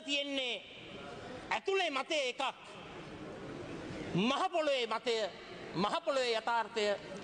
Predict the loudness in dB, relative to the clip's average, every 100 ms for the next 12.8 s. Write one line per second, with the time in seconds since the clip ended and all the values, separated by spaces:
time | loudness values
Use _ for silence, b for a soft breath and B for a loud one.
0 | -8 -2 2 2 0 0 0 -4 -8 -10
1 | -8 -8 -8 -2 0 2 0 0 0 2
2 | 0 0 -2 0 0 0 0 2 4 4
3 | 0 -2 -8 -14 -12 -12 -12 -2 0 2
4 | 4 4 4 2 2 2 0 -12 -14 -10
5 | -2 0 2 2 2 0 -2 -2 -2 0
6 | 2 2 2 2 2 2 0 -4 -14 -12
7 | -10 -2 0 2 0 -2 -6 -14 -4 0
8 | 2 4 2 2 2 0 -4 -12 -12 -12
9 | -6 -2 2 2 2 -2 -8 -12 -10 -8
10 | -6 0 0 2 0 0 0 0 0 2
11 | 0 -2 -6 -12 -12 -12 -10 -8 0 2
12 | 4 2 0 0 2 0 -2 0